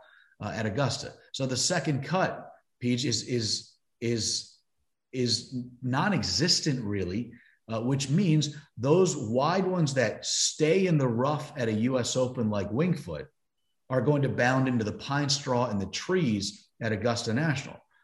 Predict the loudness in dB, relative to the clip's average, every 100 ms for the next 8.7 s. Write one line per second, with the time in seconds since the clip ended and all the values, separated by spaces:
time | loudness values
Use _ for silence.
0 | _ 0 4 6 4 4 2 2 2 0
1 | 0 -2 -4 -6 -8 -12 _ -6 0 0
2 | 0 -4 -4 -2 -2 -4 -4 -4 -6 -8
3 | -10 -16 -18 _ _ _ -2 2 4 6
4 | 6 8 8 8 6 0 -2 -8 _ _
5 | _ -4 -2 2 2 4 2 2 -2 -2
6 | -10 -20 _ -6 -2 -2 0 -2 -2 -2
7 | -2 -4 -4 -4 -4 -4 -4 -2 -2 -2
8 | -6 0 2 4 2 0 -8